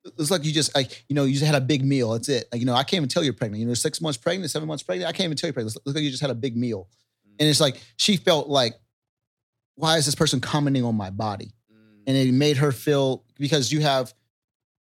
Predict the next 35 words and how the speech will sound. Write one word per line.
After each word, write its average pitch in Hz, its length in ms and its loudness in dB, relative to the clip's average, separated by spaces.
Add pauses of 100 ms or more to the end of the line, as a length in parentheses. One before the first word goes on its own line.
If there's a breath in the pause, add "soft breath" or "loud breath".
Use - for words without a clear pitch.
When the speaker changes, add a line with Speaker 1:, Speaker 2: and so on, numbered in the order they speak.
(260)
Speaker 1:
she's, 233 240 4
she - 320 2
has 175 100 4
no 170 80 4
control 185 440 2
of 147 100 0
it. 147 200 0 (320)
And 147 120 0
so 151 180 2
what 151 120 4
am 165 80 2
I - 20 0
supposed 135 180 0
to 113 40 -4
do? 110 220 -2 (200)
Am 123 100 -10
I 120 40 0
supposed 117 60 2
to, 107 60 4
am - 0 -
I 98 40 2
Speaker 2:
Mm-hmm. 92 140 2
Speaker 1:
supposed 98 160 2
to 147 60 2
look 147 100 0
more 147 120 0
pregnant 165 320 -2
for 190 80 0
you, 196 140 0
homie? 208 260 0
Like, 117 180 -2 (120)
chill 147 160 0
out, 104 260 0
you 120 100 -2
know? 104 80 -2